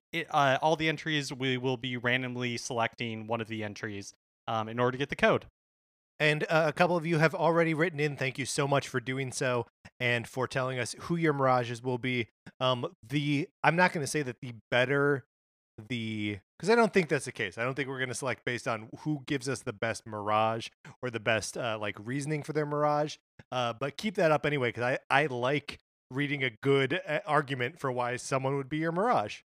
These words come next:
Speaker 1: Totally.
Speaker 2: Uh, and also thank you for using the Sharp F E, uh, in the subject line. Makes it easy to sort. We appreciate it. Um, so, as discussed, we are going to be talking about the Nintendo Direct that, uh, happened, uh, on Wednesday at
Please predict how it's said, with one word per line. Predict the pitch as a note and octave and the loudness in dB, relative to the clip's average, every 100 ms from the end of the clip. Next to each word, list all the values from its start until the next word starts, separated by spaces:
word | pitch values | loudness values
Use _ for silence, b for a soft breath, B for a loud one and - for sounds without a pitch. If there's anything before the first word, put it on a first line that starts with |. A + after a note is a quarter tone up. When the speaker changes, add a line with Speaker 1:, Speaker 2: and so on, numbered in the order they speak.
| _ - | _ 0
Speaker 1:
Totally. | D3+ C3 G#2+ F#2 - _ _ _ _ _ - - - | 2 4 2 -2 -8 _ _ _ _ _ -20 -14 -2
Speaker 2:
Uh, | C#3+ C3 D3 | 2 2 2
and | C#3+ | 0
also | C#3 B2+ | 0 -2
thank | C3+ B2+ | -2 -2
you | |
for | A#2+ C3 | -4 -4
using | A#2+ A2+ A2+ | -4 -4 -4
the | |
Sharp | G#2+ B2 A2 | -2 0 0
F | B2+ A2 | -4 -6
E, | B2 A2 A2 | -6 -4 -4
uh, | D#3 A2+ | -4 -4
in | A#2+ G#2+ | -4 -6
the | G#2+ | -6
subject | A#2 A2 - | -6 -6 -6
line. | A#2 G#2+ | -6 -6
Makes | B2 D#3+ D#3+ | -4 -4 -6
it | - - | -8 -4
easy | G#3+ G3+ F#3+ F#3 B B - | 0 2 2 0 B B -14
to | - D#3+ | -4 -2
sort. | - - E3+ D#3+ - - - | -2 0 4 4 2 -4 -6
We | B2 | -4
appreciate | A2+ A2+ A2+ G#2+ | -2 -4 -4 -6
it. | G2+ - _ _ _ | -8 -18 _ _ _
Um, | C#3 C3+ B2+ - - | -2 -2 -2 -10 -2
so, | - G3 - - | 0 0 -2 0
as | F3+ | 0
discussed, | - F3+ A3 E3 | 0 0 0 0
we | E3 G#3 | 0 0
are | |
going | G#3 A3 | 2 -2
to | |
be | F#3+ | -2
talking | F3+ F#3 G#3 | -4 -4 -2
about | F3+ E3 E3+ | 2 2 2
the | D#3 | -2
Nintendo | D3+ C#3+ D#3+ D#3 D3 | -6 -6 -4 -4 -2
Direct | C#3 C3+ - D#3 | 0 0 -2 -6
that, | B2+ A#2+ - | -2 -2 -2
uh, | B2 A2+ | -4 -4
happened, | G#2+ A#2+ C3 A#2 A2 - _ _ _ | -2 -4 -6 -10 -14 -20 _ _ _
uh, | B2+ A#2 A2 - | -6 -4 -2 -4
on | B2 A2+ A2 A2 G#2+ G#2+ | -2 0 0 -2 -6 -6
Wednesday | C3+ D3+ C3 E3+ D3+ F3 | -2 -2 -4 -2 -2 -2
at | A#2+ C3 | -4 -6